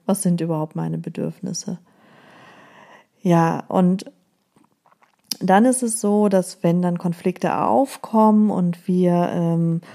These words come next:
uns über den Partner ärgern, wir per se ja erstmal mit dem Zeigefinger auf den anderen und du bist und du hast und du, ähm, machst nicht und du, ja, also immer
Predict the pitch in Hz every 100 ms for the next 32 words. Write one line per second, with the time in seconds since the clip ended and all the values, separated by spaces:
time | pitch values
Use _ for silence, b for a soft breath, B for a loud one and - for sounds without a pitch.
0 | B - 180 165 143 170 170 160 - 165
1 | 180 170 - 175 190 214 220 208 196 180
2 | 175 180 175 185 185 90 175 - 180 175
3 | 175 b b b b b b - 196 185
4 | 180 - 240 254 240 - 247 208 190 -
5 | 175 - 311 302 285 277 233 196 226 277
6 | 262 254 254 262 - 190 196 202 196 254
7 | 254 262 - 190 196 - - B B B
8 | B B B - 233 226 220 202 233 247
9 | 262 - 247 233 233 247 202 196 196 190
10 | 180 190 - 254 196 185 170 - - -
11 | 190 196 190 196 196